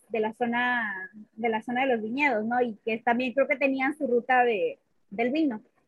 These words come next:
Entonces, a mí me, como a mí me gustaba mucho, o me gusta mucho, juego Gemelas.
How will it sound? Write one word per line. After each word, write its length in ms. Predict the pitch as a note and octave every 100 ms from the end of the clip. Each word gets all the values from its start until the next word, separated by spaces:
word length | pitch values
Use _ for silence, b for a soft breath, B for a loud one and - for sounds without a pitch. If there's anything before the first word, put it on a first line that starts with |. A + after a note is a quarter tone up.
| _
Entonces, 320 | - D#4 E4 G4
a 80 | E4+ D#4
mí 80 |
me, 180 | D4+ E4+ D#4+
como 280 | E4 D#4 D#4
a 40 |
mí 140 | D4+ E4
me 100 | F#4+ A#4+
gustaba 420 | G#4+ - C#4 D#4+
mucho, 360 | E4 E4+ G4 A#4+
o 60 | C#4
me 140 | C4+
gusta 360 | B3+ C#4+ G#4+ G#4
mucho, 320 | E4 F4+ G#4
juego 240 | G4+ F#4+ D#4 A#4
Gemelas. 680 | F#4+ B3+ B3+ G#4+ F4 A#3+ B3